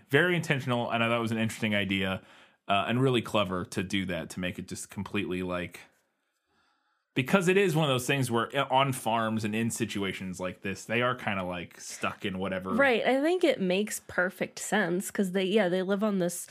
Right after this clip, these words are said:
Speaker 2: small, like, kind of secluded farm in the
Speaker 1: Yeah.
Speaker 2: English countryside, and
Speaker 1: Yeah.
Speaker 2: they're still doing things in a very old-fashioned kind of way.
Speaker 1: Yeah.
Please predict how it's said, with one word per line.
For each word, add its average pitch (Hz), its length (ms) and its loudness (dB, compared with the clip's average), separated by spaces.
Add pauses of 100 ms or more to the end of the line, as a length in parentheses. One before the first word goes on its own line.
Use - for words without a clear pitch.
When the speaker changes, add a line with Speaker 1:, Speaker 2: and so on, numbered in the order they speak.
(240)
Speaker 2:
small, 170 640 0
like, 170 200 0
kind 165 280 -2
of 170 120 0
secluded 165 720 -4
farm 175 440 0
in 165 120 0
the 170 80 2
Speaker 1:
Yeah. 120 120 2
Speaker 2:
English 165 320 -2
countryside, 160 800 -2
and 165 240 0
Speaker 1:
Yeah. 104 220 -2 (100)
Speaker 2:
they're 170 160 2
still 180 320 0
doing 185 420 4
things 170 360 -2
in 175 100 0
a 180 60 2
very 160 400 -2
old-fashioned 165 880 -2
kind 170 260 -2
of 165 160 -6
way. 120 400 0
Speaker 1:
Yeah. 107 200 -2